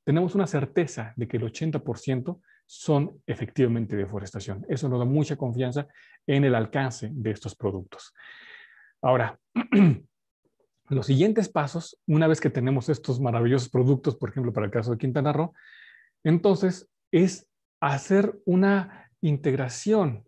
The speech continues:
entre lo que son estos mapas de cambio de cobertura con el enfoque muestreo. Una combinación de ambos enfoques,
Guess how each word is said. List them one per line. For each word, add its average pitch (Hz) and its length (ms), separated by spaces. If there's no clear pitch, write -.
entre 127 440
lo 123 140
que 135 340
son 165 280
estos 151 420
mapas 135 520
de 117 600
cambio 147 340
de 117 120
cobertura 123 600
con 123 180
el 117 120
enfoque 117 460
muestreo. - 520
Una 170 300
combinación 143 960
de 131 180
ambos 139 280
enfoques, 165 500